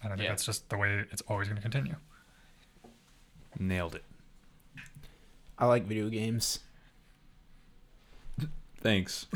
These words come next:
Speaker 4: No,
Speaker 3: Thanks for
Speaker 4: um,
Speaker 3: that.
Speaker 4: here's the future. I think there's gonna be a lot of sequels and less originals. Kinda like movies.
Speaker 2: I think
Speaker 4: Accurate.
Speaker 2: along, I think we're go-, we're moving into a games as service,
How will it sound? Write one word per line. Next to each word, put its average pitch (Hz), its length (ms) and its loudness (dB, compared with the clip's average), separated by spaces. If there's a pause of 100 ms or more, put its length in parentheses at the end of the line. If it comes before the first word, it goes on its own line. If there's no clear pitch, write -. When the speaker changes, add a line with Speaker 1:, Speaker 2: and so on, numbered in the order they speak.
(200)
Speaker 4:
No, 156 180 8
Speaker 3:
Thanks - 180 4
for 151 60 10
Speaker 4:
um, 143 340 12
Speaker 3:
that. 135 80 8
Speaker 4:
here's 147 220 12
the 120 60 6
future. 113 480 6
I 104 80 6
think 92 380 -4
there's 104 240 -2
gonna 104 140 -2
be 104 80 2
a 101 60 0
lot 98 180 0
of - 120 -14
sequels - 920 -4
and 101 200 -4
less 95 380 -4
originals. - 880 -8 (1040)
Kinda 107 200 4
like 117 240 6
movies. - 680 -2
Speaker 2:
I 139 100 2
think 147 340 0
Speaker 4:
Accurate. 127 200 2
Speaker 2:
along, 120 580 6 (300)
I 123 60 0
think 143 200 0
we're 127 120 -2
go-, 113 260 0
we're 120 180 0
moving 117 360 0
into 104 440 -2
a 95 280 0
games 95 420 0
as 87 160 -4
service, 90 540 -2